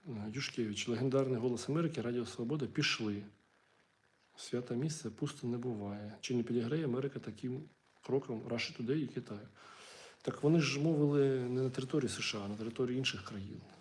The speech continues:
Не думаю, що цю, цей вакуум зможуть заповнити Russia Today і Китай. Не думаю.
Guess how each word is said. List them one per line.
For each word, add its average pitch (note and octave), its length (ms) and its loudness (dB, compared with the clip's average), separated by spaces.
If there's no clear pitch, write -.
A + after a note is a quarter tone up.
Не A#2+ 360 -2
думаю, C3 340 0
що G#2 380 -4
цю, B2 180 -6
цей G#2+ 160 -4
вакуум A#2+ 360 2
зможуть A2+ 260 -2
заповнити A2 440 -4
Russia G#2 260 -4
Today A2 200 -2
і G#2 40 -4
Китай. - 340 -10
Не A#2+ 120 -4
думаю. - 420 -8